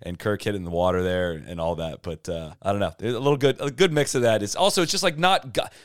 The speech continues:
something about God mode of Rahm versus, versus Max was like, no one's gonna blink here. No one's gonna back down here at Riv. It's not gonna end in disaster from someone. Um, and that hole just prevents an opportunity for disaster. And we got a little bit of it,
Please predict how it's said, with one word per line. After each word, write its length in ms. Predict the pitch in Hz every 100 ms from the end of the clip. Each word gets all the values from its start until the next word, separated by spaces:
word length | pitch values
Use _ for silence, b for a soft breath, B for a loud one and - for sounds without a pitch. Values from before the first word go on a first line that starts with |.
| b
something 220 | - 285
about 240 | 254 156
God 280 | 127 143 175
mode 280 | 202 220 208
of 80 | 113
Rahm 480 | 113 120 151 175 147
versus, 360 | 143 127 - 104 -
versus 540 | 123 120 87 135 -
Max 320 | 117 143 165
was 40 | 131
like, 100 | 127
no 120 | 233
one's 160 | 269
gonna 160 | 254 -
blink 320 | 156 101 92
here. 280 | - 107 135
No 160 | 160 214
one's 200 | 151 110
gonna 200 | 120 101
back 280 | 101 107
down 280 | 110 101 101
here 160 | 98 95
at 60 |
Riv. 300 | 82 101 135
It's 140 | 131 151
not 140 | 147
gonna 160 | 120 113
end 280 | 113 110 98
in 140 | 92
disaster 480 | 98 95 90 90 90
from 180 | 92 87
someone. 480 | 95 90 90 90 - b b b
Um, 400 | - 95 92 87
and 300 | 78 92 92
that 180 | 101 107
hole 220 | 104 110
just 160 | 104 -
prevents 320 | 90 101 107
an 40 | 92
opportunity 360 | 101 - 107
for 120 | 101
disaster. 460 | 98 95 95 95 57
And 80 | 71
we 80 | 80
got 180 | 85
a 40 | 82
little 200 | 80 67
bit 120 | 53
of 160 | 50
it, 120 | -